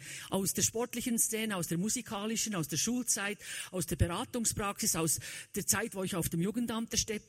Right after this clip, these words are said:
Stadt Bern war, äh, und als ich noch eine komische Nudel war, äh, der esoterischen Linie. Aber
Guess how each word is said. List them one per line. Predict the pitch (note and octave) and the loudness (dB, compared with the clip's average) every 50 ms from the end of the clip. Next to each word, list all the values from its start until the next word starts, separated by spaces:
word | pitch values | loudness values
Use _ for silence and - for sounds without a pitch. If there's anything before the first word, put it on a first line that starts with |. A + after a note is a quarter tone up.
| - - | -6 -6
Stadt | - - A3 G#3 - - | -4 -2 -2 -4 -6 -2
Bern | - A3 G#3 G3+ G#3+ G#3 | 0 0 0 0 -2 -4
war, | G3+ G3 G3 G3+ | -4 -4 -4 -4
äh, | - - _ D#3+ E3+ D3+ D3+ D#3 | -6 -10 _ -14 -12 -10 -6 -2
und | F3 F3+ E3 | -2 0 0
als | D#3 E3+ D#3+ - | 0 0 0 0
ich | D#3+ C3+ | 0 0
noch | F#3+ E3+ - | -2 0 2
eine | E3+ D#3+ D#3+ D#3 D3 - | 2 4 4 4 2 4
komische | - - G#3 G#3 G#3+ G3+ - - E3 | 2 2 4 4 4 2 4 4 4
Nudel | D#3 F3+ A3 A#3+ - B3 A3+ G3 | 4 4 4 2 0 -2 -2 -2
war, | G#3 G#3 G#3+ F#3 - - A#2+ C#3 | -2 -4 -4 -4 -4 -4 -4 -4
äh, | D#3 | -4
der | C#3+ E3 D3+ | -4 -2 -2
esoterischen | D3 D#3 D#3 D3+ - F3 E3+ F3+ G3+ F#3+ - A3 G#3+ | -2 -2 -4 -4 -2 -2 -2 -2 0 -2 -2 -2 0
Linie. | G3 F#3+ G3 G3 F#3+ F#3+ F#3+ F3 - - - - - - - - - - - - - - - - _ _ _ _ _ _ _ _ _ _ _ _ _ | -2 -2 -2 0 -2 -2 -4 -6 -8 -16 -20 -20 -20 -20 -20 -20 -20 -20 -20 -20 -20 -20 -20 -20 _ _ _ _ _ _ _ _ _ _ _ _ _
Aber | G#3+ G#3+ G3+ E3+ | -2 0 2 2